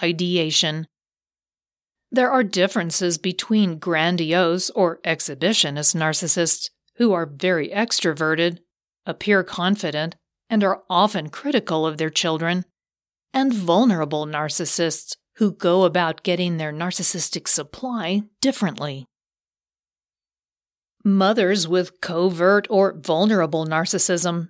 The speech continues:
may instead ignore their children or constantly try to guilt them into complimenting their mother.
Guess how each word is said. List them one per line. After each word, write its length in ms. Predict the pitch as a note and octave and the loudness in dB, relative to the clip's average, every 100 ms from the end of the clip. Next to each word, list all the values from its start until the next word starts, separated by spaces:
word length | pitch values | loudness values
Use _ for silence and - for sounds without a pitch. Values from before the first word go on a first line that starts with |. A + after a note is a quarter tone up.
| - | -2
may 240 | G#3 B3+ | 2 4
instead 800 | B3+ F3+ - - - B3+ G3 G3+ - | 2 2 0 0 0 2 2 0 -6
ignore 680 | - B3+ G#3+ F3 E3+ A3+ G#3+ | -4 2 2 2 4 4 4
their 180 | D#3+ E3 | 2 0
children 560 | E3 - E3 D3+ C#3+ C#3+ _ | 0 -2 -4 -6 -10 -12 _
or 260 | C4+ B3+ - _ | 2 2 0 _
constantly 720 | - F3 E3 - A3 G3+ G#3+ | -8 -6 -2 0 0 0 0
try 320 | G#3 - G3+ A3 | 0 0 0 2
to 200 | A#3+ G3 | 2 -2
guilt 540 | D#3 F#3 F#3 B3 - | -2 2 2 2 -2
them 260 | E3+ D#3 F3 | -6 -4 0
into 300 | G#3 A#3+ A3 | 0 0 -2
complimenting 920 | - - F3 G3+ G#3+ G#3+ G#3 G#3+ G#3 | -6 -6 -4 0 4 4 4 4 4
their 120 | A3+ | 6
mother. 460 | G3+ F3+ E3+ E3 | 4 2 0 -2